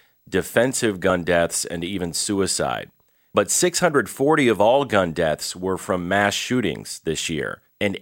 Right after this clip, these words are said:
eighteen of those happened in a single mass shooting,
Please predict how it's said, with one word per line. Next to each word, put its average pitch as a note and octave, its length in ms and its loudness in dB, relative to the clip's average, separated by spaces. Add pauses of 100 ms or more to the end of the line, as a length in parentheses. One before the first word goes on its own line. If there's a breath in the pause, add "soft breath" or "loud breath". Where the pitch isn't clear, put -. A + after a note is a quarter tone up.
eighteen D3+ 600 -2
of F#2+ 140 0
those D2+ 500 0
happened G#2 580 2 (260)
in G2 140 -2
a F2+ 60 0
single A2+ 460 0
mass D#2 300 0
shooting, C#2 460 -6